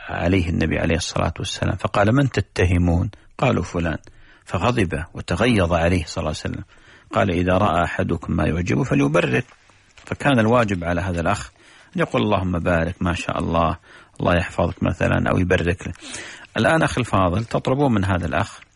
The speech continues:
بشكل، يعني، آه، آه، فيه نوع من، آه، الرفق معه، بأن يتوضأ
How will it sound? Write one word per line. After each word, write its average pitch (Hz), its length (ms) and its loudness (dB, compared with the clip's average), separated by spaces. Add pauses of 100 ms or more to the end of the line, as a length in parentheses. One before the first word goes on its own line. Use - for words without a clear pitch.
(380)
بشكل، - 520 -2
يعني، 80 520 0
آه، - 920 -6 (640)
آه، - 240 -2
فيه 87 520 2 (100)
نوع 92 280 2
من، 78 220 0
آه، 78 400 0 (540)
الرفق 95 400 0
معه، 90 580 2 (180)
بأن - 360 2
يتوضأ 92 520 2